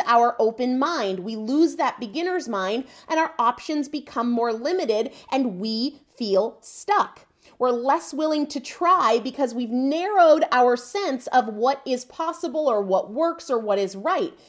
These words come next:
And then we're less willing to get uncomfortable. It's kind of like the more familiar you become with your job, oftentimes the more set in your ways you are.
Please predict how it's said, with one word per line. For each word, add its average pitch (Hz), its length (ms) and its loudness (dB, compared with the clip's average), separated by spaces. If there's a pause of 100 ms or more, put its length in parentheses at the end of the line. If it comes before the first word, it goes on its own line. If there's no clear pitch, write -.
(140)
And 285 140 0
then 294 140 2
we're 302 100 4
less 214 380 -2
willing 269 280 0
to 320 320 -2 (220)
get 240 180 4
uncomfortable. 330 1000 -2 (200)
It's - 160 -6
kind - 140 -12 (160)
of - 80 -2
like 277 200 0 (300)
the 311 120 4
more 330 240 4 (200)
familiar 330 460 0
you 269 160 -2
become 269 480 -2
with 247 160 -4
your 202 160 -4
job, 175 720 2 (160)
oftentimes 339 720 0
the 285 120 0
more 294 280 2
set 302 500 -4
in 285 240 0
your 269 280 6
ways 262 520 2
you 196 240 -6
are. 156 360 4